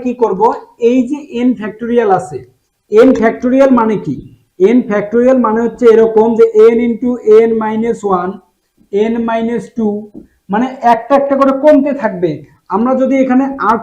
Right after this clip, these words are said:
ফ্যাক্টোরিয়াল দেই, তার মানে আট থাকলো, তারপরে সেভেন, তারপরে হচ্ছে সিক্স, তারপরে ফাইভ, মানে কি এক এক করে কমতেছে না? এখানে এই যে, মানে এনটাকে আপনি আট বিবেচনা করেন, তাহলে এইট আমি দিলাম, তারপরে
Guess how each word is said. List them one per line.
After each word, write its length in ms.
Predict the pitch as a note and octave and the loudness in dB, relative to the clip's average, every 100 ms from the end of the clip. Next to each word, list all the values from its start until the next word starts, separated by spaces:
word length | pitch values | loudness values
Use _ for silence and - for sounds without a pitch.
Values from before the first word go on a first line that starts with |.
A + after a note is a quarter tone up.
| - | -4
ফ্যাক্টোরিয়াল 460 | A3+ A3+ B3 A#3+ G#3+ | -4 -2 0 0 2
দেই, 120 | F#3 F3 | 0 2
তার 120 | G3+ A#3 | 0 0
মানে 200 | A#3+ G3 A3 - _ _ _ E3 F#3 | -2 -2 -4 -8 _ _ _ -6 0
আট 200 | G#3 A3+ A3 A3 - _ _ _ _ _ _ - | 2 2 -2 -12 -20 _ _ _ _ _ _ -6
থাকলো, 300 | A3+ A3+ A3+ A3 A3 | -2 2 4 4 2
তারপরে 280 | G#3 G#3 A#3+ A#3 | -2 -2 -4 -2
সেভেন, 300 | A3 G#3+ A3 A#3 A#3 - | 0 2 2 0 -6 -4
তারপরে 280 | G#3+ G#3 A#3+ | -4 0 0
হচ্ছে 260 | F#3+ - B3 C#4 C4+ - _ _ | 0 -2 -6 -6 -8 -18 _ _
সিক্স, 300 | A3+ A#3+ G3 - | -2 -2 -4 -4
তারপরে 300 | A#3 A3 A#3 A#3 G#3+ | -4 -2 -2 -2 0
ফাইভ, 180 | G#3+ G#3 A#3+ | 0 0 0
মানে 120 | C4 C4 | -2 -2
কি 80 | G#3+ G#3 | -2 0
এক 80 | A3 B3+ | -2 -2
এক 60 | - | -2
করে 120 | C4 C4 | -2 0
কমতেছে 420 | B3 A#3+ B3+ - A3 | -2 -2 -4 -4 -4
না? 60 | A3 C4 _ _ _ | -6 -8 _ _ _
এখানে 320 | A3 B3+ B3+ G3+ G3+ | 0 2 4 4 4
এই 60 | G3+ | 2
যে, 60 | B3 - A3+ A3+ _ A3 A3+ | -4 -6 -16 -16 _ -8 -4
মানে 160 | G#3+ A3+ - _ A3 | -4 -4 -8 _ 4
এনটাকে 360 | A#3 B3 A#3+ C4 B3+ | 4 4 0 2 2
আপনি 160 | A3 B3+ F#3 | 2 -2 0
আট 100 | G3+ G#3 | 0 0
বিবেচনা 400 | A#3 A3+ A3+ A#3+ A3+ | -2 -4 -4 -6 -2
করেন, 200 | A3+ A3+ B3+ - _ _ | 0 0 -4 -10 _ _
তাহলে 260 | G#3 A3 A#3 A#3+ - G#3 | 0 2 2 0 -4 2
এইট 160 | A3 A#3 A#3+ | 4 4 2
আমি 120 | B3 G#3+ | 0 0
দিলাম, 240 | A3 A#3 B3 - | -2 -2 -4 -4
তারপরে 260 | A3 G3+ | -4 2